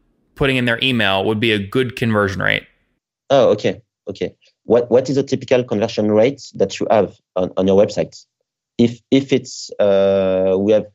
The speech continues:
Speaker 2: a case of a client, the typical conversion ra-, rate without, without Clipper would be maybe one percent or one point five. And with Clipper,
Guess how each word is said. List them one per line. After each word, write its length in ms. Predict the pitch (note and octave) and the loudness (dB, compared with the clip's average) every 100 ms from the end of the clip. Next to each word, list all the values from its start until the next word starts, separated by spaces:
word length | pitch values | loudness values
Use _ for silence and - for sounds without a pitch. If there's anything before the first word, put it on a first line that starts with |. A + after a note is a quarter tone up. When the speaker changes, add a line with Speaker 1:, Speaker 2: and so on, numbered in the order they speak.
| _ - | _ -6
Speaker 2:
a 80 | G2 | -2
case 220 | A2+ G#2 | 0 0
of 140 | G2+ | -2
a 40 | F#2+ | -4
client, 580 | - A2+ B2+ C#3 - - _ - _ _ - | 2 4 4 2 -4 -18 _ -20 _ _ -6
the 180 | F2 G2 | 0 0
typical 440 | - B2 A#2+ A#2+ | 0 -2 0 0
conversion 460 | A2+ G#2 G#2+ - G#2 | 2 2 0 0 0
ra-, 180 | G#2+ - - - | 0 -2 -6 0
rate 360 | G#2+ A2 A2 - | 2 2 -2 -2
without, 400 | G2+ G#2 A2 - _ - | 2 2 2 -2 _ -4
without 380 | G2+ G#2+ G#2 | 2 2 0
Clipper 480 | - C#3 C#3 D#3+ E3 _ _ _ _ _ _ | -2 0 2 2 0 _ _ _ _ _ _
would 260 | F#2+ G#2 G2 | -4 -2 0
be 460 | A2 A2 G#2+ G#2+ G2+ | 2 2 2 2 0
maybe 640 | G2 G2 G2 G#2 G#2 G#2 | 0 0 0 0 2 2
one 200 | G2+ A2 | 2 2
percent 460 | B2+ B2+ C#3 C#3 - - - _ F#2+ | 0 0 -2 -2 -6 -20 -20 _ 0
or 320 | G2 G2 G2 | 2 4 2
one 160 | G#2+ | 0
point 200 | G#2 A2 | 0 -2
five. 380 | - C3+ D#3 D#3 _ _ _ _ _ - | 0 0 0 -6 _ _ _ _ _ -8
And 180 | F#2+ G2 | -2 0
with 200 | G#2+ G#2 | -2 -2
Clipper, 480 | A2+ A2+ B2 C3 | -2 2 2 2